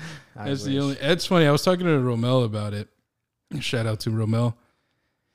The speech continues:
Speaker 1: And I told him, like, "Yeah, man, I have a hard time, you know, coming." He's like, "Oh, dog, that's because you're gay." I was like, <laughs> "No,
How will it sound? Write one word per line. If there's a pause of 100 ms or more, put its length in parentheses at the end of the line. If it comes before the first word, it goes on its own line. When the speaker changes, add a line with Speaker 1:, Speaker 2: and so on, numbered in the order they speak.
(300)
Speaker 1:
And
I
told
him,
like,
"Yeah,
man,
I
have
a
hard
time, (100)
you
know, (440)
coming." (960)
He's
like,
"Oh,
dog,
that's
because
you're
gay." (560)
I
was
like, (460)
<laughs>
"No,